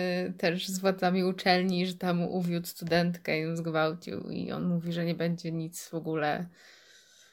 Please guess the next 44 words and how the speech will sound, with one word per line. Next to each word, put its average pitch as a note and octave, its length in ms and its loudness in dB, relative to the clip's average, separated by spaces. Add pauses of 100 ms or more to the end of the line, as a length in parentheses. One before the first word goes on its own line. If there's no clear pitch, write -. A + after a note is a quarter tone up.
(220)
robił F3+ 460 4
z F3 120 -8
tym F3 220 0
i E3 80 -2
tak E3 220 -2
dalej D#3 600 0
i - 200 -8 (120)
no, A3 240 0 (300)
i G#3 120 -2
że F#3+ 100 2
nie G3 100 4
będzie G3 260 0
przepraszał F#3+ 800 4
i G#3 60 -4
tak, A#3 240 -8
ale D#4 180 8
to E4+ 100 8
jest D4+ 160 6
w D4 40 0
ogóle B3 260 6
takie A3+ 280 0
bardzo G3+ 300 2
na F#3+ 100 4
marginesie, F#3 600 2
ale G#3+ 180 6
chciałam C4 260 2
dodać B3 300 4
jeszcze, C4+ 220 12
że A#3 120 4
w A3 80 2
ogóle A#3 260 6
do A#3 120 2
twojej A#3 340 4
interpretacji, A3+ 720 0
Paulinka, G3 640 2 (680)
e, G#3+ 160 4
pasuje B3 460 6
mi B3+ 140 6
jeszcze B3+ 280 4
w A#3 60 2
ogóle A#3 400 4
to, A#3+ 280 0
jak A#3+ 360 4
jest A3+ 220 -4